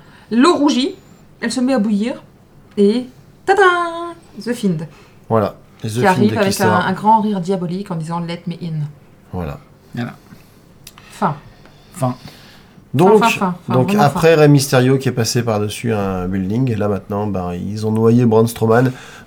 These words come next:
Speaker 2: va f-, sérieusement faire
Speaker 1: <laughs>
Speaker 2: que, faire en sorte que, la, que, la, que, que les flics fassent un truc, là, parce que là, ça commence vraiment à dériver, quoi.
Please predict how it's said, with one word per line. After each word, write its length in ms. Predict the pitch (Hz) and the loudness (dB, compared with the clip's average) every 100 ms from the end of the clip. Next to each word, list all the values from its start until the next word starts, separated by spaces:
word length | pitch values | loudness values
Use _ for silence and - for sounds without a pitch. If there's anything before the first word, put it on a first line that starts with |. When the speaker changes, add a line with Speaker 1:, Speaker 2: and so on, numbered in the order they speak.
| - | 0
Speaker 2:
va 160 | 123 123 | 2 2
f-, 380 | - - - - - _ - | -2 -12 -14 -20 -20 _ -12
sérieusement 800 | - - 190 180 180 151 165 175 | -4 2 4 6 6 6 4 2
faire 540 | - - 151 143 131 123 | 0 -2 2 4 4 -2
Speaker 1:
<laughs> 120 | - - | -8 0
Speaker 2:
que, 340 | 143 131 120 117 113 - - 427 - - - - 381 302 269 | 2 2 0 -4 -6 -12 -10 -8 -8 -10 -16 -8 -6 -6 2
faire 160 | 147 | 6
en 100 | 147 | 6
sorte 300 | 143 170 170 | 4 2 0
que, 100 | - | 2
la, 280 | 139 120 113 | 4 6 6
que, 140 | 107 120 | 4 2
la, 140 | 107 | 2
que, 240 | - 107 | 2 -2
que 120 | 101 113 | 0 -4
les 100 | 107 | -2
flics 220 | 139 135 | -2 -2
fassent 180 | 110 - | -4 -4
un 40 | 117 | -4
truc, 220 | 165 - | -4 -4
là, 80 | 101 | -4
parce 180 | 101 | -4
que 80 | - | -4
là, 60 | 117 | -4
ça 120 | - | -4
commence 280 | - 107 107 | -2 0 2
vraiment 260 | 110 123 135 | 2 2 2
à 60 | |
dériver, 440 | 113 113 123 135 104 | 4 2 4 0 0
quoi. 180 | 98 | -4